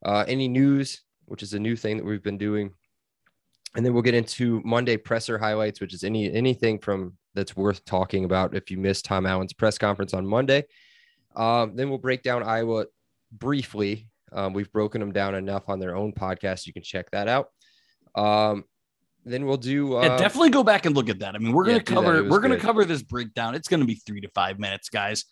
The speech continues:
Speaker 2: We went real in depth with almost every, well, with every team we've played. That's, those last about thirty minutes to an hour. So if you really wanna know the opponent, go back just a few episodes ago. And
Speaker 1: Episode
Speaker 2: you
Speaker 1: thirty-one, just to be exact.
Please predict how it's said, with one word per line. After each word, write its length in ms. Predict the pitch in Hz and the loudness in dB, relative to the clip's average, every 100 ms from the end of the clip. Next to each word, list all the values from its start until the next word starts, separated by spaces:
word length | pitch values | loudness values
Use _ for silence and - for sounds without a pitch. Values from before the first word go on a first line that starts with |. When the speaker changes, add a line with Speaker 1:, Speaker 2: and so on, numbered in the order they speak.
| _ _ | _ _
Speaker 2:
We 120 | 139 | 0
went 320 | 175 170 151 - | 4 2 2 -2
real 560 | 110 107 120 127 117 | -6 -4 0 0 0
in 200 | 113 110 | 0 0
depth 420 | 101 110 107 - _ | 0 -4 -4 -16 _
with 300 | 107 101 101 _ - | -6 -6 -6 _ 2
almost 400 | 196 185 143 - | 4 4 2 0
every, 220 | 131 123 - | 0 -2 -4
well, 260 | 117 104 - | -6 -6 -4
with 240 | 123 147 - | 0 0 0
every 260 | 127 127 110 | -2 -2 -4
team 240 | 110 110 | -6 -6
we've 220 | 104 98 | -6 -8
played. 440 | - 107 104 98 - _ _ | -4 -4 -4 -6 -10 _ _
That's, 300 | 127 143 - - | 0 0 -4 -4
those 320 | 123 190 196 | 4 6 4
last 420 | 131 123 120 120 110 | 2 2 2 0 -2
about 260 | 107 - | -6 -6
thirty 420 | _ 113 110 110 107 | _ 0 0 -2 -2
minutes 360 | 107 104 - | -4 -4 -10
to 160 | - 104 | -10 -10
an 80 | 98 - | -10 -8
hour. 380 | 98 95 78 - - _ | -6 -6 -10 -20 -20 _
So 140 | 135 | 0
if 80 | 120 | 4
you 140 | 190 | 4
really 320 | 190 123 143 139 | 4 4 4 4
wanna 260 | 127 113 | 2 -2
know 160 | 107 110 | -2 -4
the 160 | 110 | -6
opponent, 540 | 107 98 107 113 123 - _ _ 117 | -8 0 0 2 -2 -4 _ _ 2
go 220 | 123 165 | 4 6
back 340 | 151 139 139 | 4 2 0
just 280 | - 110 - | -6 -10 -10
a 40 | |
few 460 | 107 _ 113 120 127 | -14 _ 0 2 4
episodes 500 | 120 113 - 110 101 | 2 -4 -4 -4 -6
ago. 440 | 104 104 104 101 - | -6 -6 -4 -6 -6
And 60 | |
Speaker 1:
Episode 340 | 113 123 - 113 | -8 -6 -4 -4
Speaker 2:
you 60 | |
Speaker 1:
thirty-one, 680 | 113 117 104 92 92 85 82 | -4 -4 -4 -4 -6 -6 -10
just 220 | 90 - | -14 -16
to 60 | 82 | -12
be 120 | 85 | -10
exact. 560 | 82 82 78 76 - | -10 -10 -12 -12 -18